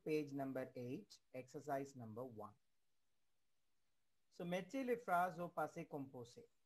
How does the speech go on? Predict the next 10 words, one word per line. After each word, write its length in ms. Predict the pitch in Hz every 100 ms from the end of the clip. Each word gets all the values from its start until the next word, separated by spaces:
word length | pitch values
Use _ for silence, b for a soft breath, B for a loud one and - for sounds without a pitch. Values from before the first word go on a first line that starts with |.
| _ _ _ -
Put 160 | 202
the 100 | 180
sentences 720 | 233 175 156 170 175 170 180 160
into 400 | 143 139 254 392 _ _ _ -
past 300 | 135 127 -
tense. 480 | 110 - - - - _ _ _ _ _ _ _ _ _ _ _ _ _ _ _ _ _ _ _ _ _ _ _ _
So, 80 | 185
in 180 | 180 185
this 240 | 269 -
exercise, 880 | 196 175 190 170 151 170 247 -